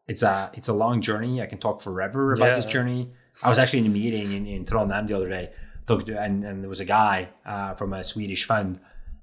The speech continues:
Speaker 1: and we ended up talking for two hours only on fundraising and, like, "Did you do that? How did you do that? Like, how do you think about that?" So, and it was a really, really cool meeting, even though we were there for talking about something <laughs> completely different.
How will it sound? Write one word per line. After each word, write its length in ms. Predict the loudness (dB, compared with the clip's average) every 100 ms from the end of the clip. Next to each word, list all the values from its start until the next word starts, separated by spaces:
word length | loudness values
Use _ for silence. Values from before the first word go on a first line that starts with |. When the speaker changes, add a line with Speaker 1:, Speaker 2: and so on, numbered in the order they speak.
| -2
Speaker 1:
and 100 | 2
we 100 | 2
ended 220 | 2 -2
up 140 | -6
talking 280 | -4 -4 -4
for 140 | -10 -10
two 240 | -4 0
hours 240 | 0 0
only 220 | -4 -6 -8
on 160 | -10 -16 _ _ _ -18
fundraising 960 | -10 -10 0 2 4 0 -2 -2 -2
and, 120 | 0
like, 200 | 2 2 0 -16 -20 _ -12 -10 -2
"Did 200 | 0 4
you 120 | 2
do 120 | 4
that? 300 | 4 6 4
How 160 | 4 2
did 140 | 0
you 80 | -2
do 180 | 0 4
that? 300 | 6 8 6
Like, 160 | 2
how 160 | 2 2
do 100 | 4
you 60 | 4
think 220 | 0 0
about 220 | 0 2
that?" 300 | 2 0 4
So, 180 | 2 2 -6 -20 -20 -20 -4
and 120 | 2
it 60 | 4
was 140 | 4
a 40 | 0
really, 260 | -2 -4
really 240 | -2 -4 -4
cool 200 | -4 -2
meeting, 340 | 0 0 0
even 220 | -4 -4
though 180 | 0 0
we 180 | -2 -8
were 160 | -10 -2
there 220 | 0 0
for 100 | 0
talking 240 | 8 10
about 140 | 10 6
something 240 | -6 -10
<laughs> 140 | -12
completely 360 | -4 -4 -4 -4
different. 360 | -4 -6 -10